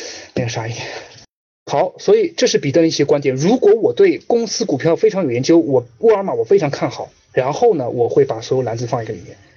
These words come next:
然后如果说不是特别看好，我就不放。好，各位，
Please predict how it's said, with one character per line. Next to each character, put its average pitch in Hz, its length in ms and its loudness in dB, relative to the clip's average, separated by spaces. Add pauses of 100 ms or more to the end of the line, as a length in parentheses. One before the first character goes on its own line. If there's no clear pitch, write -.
然 127 160 0
后 - 240 4
如 165 140 -2
果 196 140 2
说 196 200 4
不 - 320 -4
是 - 100 -8
特 196 120 2
别 139 100 2
看 120 140 -4
好， 117 60 -2
我 107 120 -2
就 113 120 -4
不 117 100 -6
放。 - 180 -6 (360)
好， 156 240 -2
各 196 160 2
位， 143 180 2